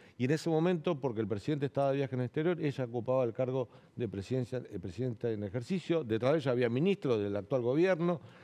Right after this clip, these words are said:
funcionarios del actual gobierno, legisladores, y todos diciendo, "Vamos a volver". Digo, digo, es muy raro todo esto que está pasando. Yo nu-, nunca lo he visto. He visto disidencias dentro de un espacio de gobierno. La hubo dentro de Cambiemos, hubo dentro del peronismo cuando tocó gobernar,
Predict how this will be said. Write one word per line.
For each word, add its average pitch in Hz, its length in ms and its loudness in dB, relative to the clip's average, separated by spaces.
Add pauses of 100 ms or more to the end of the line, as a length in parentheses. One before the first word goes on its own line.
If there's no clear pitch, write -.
(180)
funcionarios 139 540 2
del 113 80 2
actual 123 200 0
gobierno, 135 420 2
legisladores, 117 760 -2 (500)
y 123 100 -4
todos 190 220 2
diciendo, 151 200 0
"Vamos 151 300 2
a 127 60 4
volver". 165 420 2 (560)
Digo, 139 160 -2 (640)
digo, 208 120 -2
es 180 60 2
muy 208 120 4
raro 208 340 0
todo 107 260 0
esto 104 180 -6
que 90 80 -8
está 85 100 -6
pasando. 117 320 -2
Yo 190 100 2
nu-, 226 120 -2
nunca 196 240 2
lo 147 100 4
he 151 40 2
visto. 165 380 0
He 127 120 4
visto 180 240 2
disidencias 160 760 4
dentro 117 280 0
de 113 60 2
un 113 100 0
espacio 127 380 -2
de - 20 -2
gobierno. 165 280 0
La 90 320 -4
hubo 123 300 2
dentro 104 240 -2
de 104 80 -2
Cambiemos, 143 500 2
hubo 107 140 0
dentro 104 180 -2
del 92 100 -4
peronismo 107 380 -2
cuando 95 280 -6
tocó 104 240 -6
gobernar, 110 360 -4